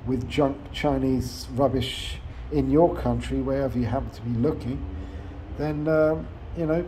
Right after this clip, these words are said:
put a comment in the bottom. Um, please like this video and subscribe if you've got any, um, if you like my content. Uh, not that I'm particularly worried about having a, a huge following or anything like that,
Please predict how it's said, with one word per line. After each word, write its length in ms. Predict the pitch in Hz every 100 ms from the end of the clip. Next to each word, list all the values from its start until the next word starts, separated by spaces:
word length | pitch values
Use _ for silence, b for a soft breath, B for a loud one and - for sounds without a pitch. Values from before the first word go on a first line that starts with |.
| -
put 120 | -
a 280 | 175 175 156 - -
comment 460 | - 170 165 185 214 - -
in 80 |
the 80 | 131
bottom. 480 | 143 151 147 196 190 - - B B B B B - -
Um, 380 | - 139 147 139
please 320 | - 180 175 -
like 240 | 160 -
this 140 | 147
video 400 | - 160 151 156
and 120 | 147 143
subscribe 680 | - 139 - 135 143 165
if 160 | 156 -
you've 160 | 127 135
got 180 | 151
any, 400 | 151 143 139 135
um, 400 | 131 127 123 120 - - - B B B B
if 200 | 135 117
you 80 | 135
like 180 | 135 139
my 140 | 120
content. 580 | 117 139 147 - 185 208 - - - - - - - - - -
Uh, 240 | 123 127 127
not 240 | 160 139
that 80 | 139
I'm 180 | 135 120
particularly 420 | 120 147 - 117
worried 320 | 117 127 120
about 280 | 113 117 98
having 400 | 120 113 113 113
a, 260 | 113 104 104 - B B B B B - -
a 60 |
huge 380 | 104 - 139 117
following 440 | - 131 127 113
or 60 | 110
anything 340 | 113 107 120
like 180 | 104 104
that, 180 | 104 143